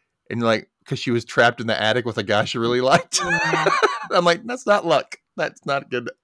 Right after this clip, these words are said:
Speaker 2: That
Speaker 1: situation to be
Speaker 2: does
Speaker 1: in, Angela."
Speaker 2: seem like a very selfish teenage thing to think of and over romanticize, which I think is a problem. I think people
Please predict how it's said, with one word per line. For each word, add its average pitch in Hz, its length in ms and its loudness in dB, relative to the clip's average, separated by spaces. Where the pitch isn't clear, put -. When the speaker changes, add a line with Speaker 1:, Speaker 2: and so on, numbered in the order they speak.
Speaker 2:
That - 60 -16
Speaker 1:
situation 113 400 -4
to 107 60 -2
be 104 100 -4
Speaker 2:
does 92 120 -6
Speaker 1:
in, 92 40 -10
Angela." 92 360 -10
Speaker 2:
seem 180 180 -12
like 170 240 -10
a 175 60 -6
very 165 400 -6
selfish 160 640 -10
teenage 156 460 -10
thing 151 380 -12
to 143 80 -10
think 123 340 -12
of 143 240 -10
and 127 280 -10
over 139 600 -8
romanticize, 143 1000 -10
which 220 180 -2
I 226 160 0
think 170 420 -6
is 170 180 -4
a 156 60 -6
problem. 143 460 -14
I 139 100 -10
think 160 220 -12
people - 400 -14